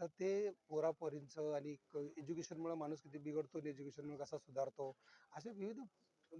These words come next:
याच्यावर भाष्य करणारा हा सिनेमा आहे. तर थिएटरमध्ये अकरा एप्रिलला थिएटरमध्ये जाऊन बघा तुम्ही Institute of Pautology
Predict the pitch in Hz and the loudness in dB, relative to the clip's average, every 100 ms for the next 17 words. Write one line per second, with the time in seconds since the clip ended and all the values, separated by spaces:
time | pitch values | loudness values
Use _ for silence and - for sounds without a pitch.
0 | 139 147 147 139 156 147 135 - 156 147 | -10 -8 -6 -2 -2 -2 -6 -4 0 0
1 | 143 139 135 - 131 143 160 - - _ | 2 0 -2 -4 -10 -10 -14 -18 -20 _
2 | 185 160 190 190 190 202 - 139 - 185 | -8 -2 2 4 4 2 0 0 6 10
3 | 170 165 165 165 151 165 165 165 156 151 | 10 6 2 2 2 2 4 4 4 4
4 | 143 143 147 165 170 - - - - 151 | 2 0 0 0 0 -6 -20 -20 -12 -6
5 | 127 160 - 147 143 151 147 | 2 2 4 4 6 4 0